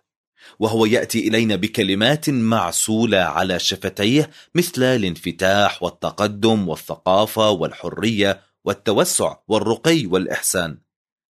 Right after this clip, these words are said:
وهو يسعى إلى تحقيق غايته من كل هذه الأمور لكي يعطي العالم أكبر قدر من هذه الأشياء وفقا لغاياته، وبالقدر الذي يجعلهم راضين بالعيش من دون الله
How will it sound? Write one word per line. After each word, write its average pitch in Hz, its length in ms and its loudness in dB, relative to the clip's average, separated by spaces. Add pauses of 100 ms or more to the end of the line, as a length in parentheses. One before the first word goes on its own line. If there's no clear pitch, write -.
(300)
وهو 131 220 2
يسعى 139 540 2
إلى 135 180 2
تحقيق 180 500 -2
غايته 131 880 0 (240)
من 131 180 0
كل 220 340 0
هذه 151 500 0
الأمور 120 580 0 (440)
لكي 175 280 0
يعطي 127 280 0
العالم 90 600 0 (180)
أكبر 107 460 0
قدر 120 440 0
من 87 220 -4
هذه 90 340 -4
الأشياء 92 600 -2 (240)
وفقا 143 500 0
لغاياته، 92 880 0 (580)
وبالقدر 98 520 -2
الذي 85 360 -2
يجعلهم 95 600 -4
راضين 135 520 0
بالعيش 127 540 0
من 95 220 -4
دون 101 220 -2
الله 92 420 0